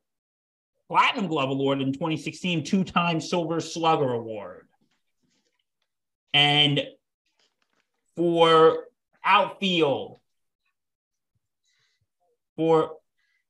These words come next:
actually for third base, Adrian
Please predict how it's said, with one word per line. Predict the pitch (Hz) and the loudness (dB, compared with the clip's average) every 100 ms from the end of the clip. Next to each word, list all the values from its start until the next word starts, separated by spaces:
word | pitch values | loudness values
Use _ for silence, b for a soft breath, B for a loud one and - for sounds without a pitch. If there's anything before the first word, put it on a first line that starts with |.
| _ _ _ _ _ - | _ _ _ _ _ -4
actually | 170 180 | -4 -4
for | 143 | -10
third | 147 - 196 208 160 | -12 -2 2 2 4
base, | 165 117 - - - _ _ _ _ _ - | 4 4 -4 -18 -20 _ _ _ _ _ -2
Adrian | 185 185 175 190 190 | 0 0 -2 -2 -2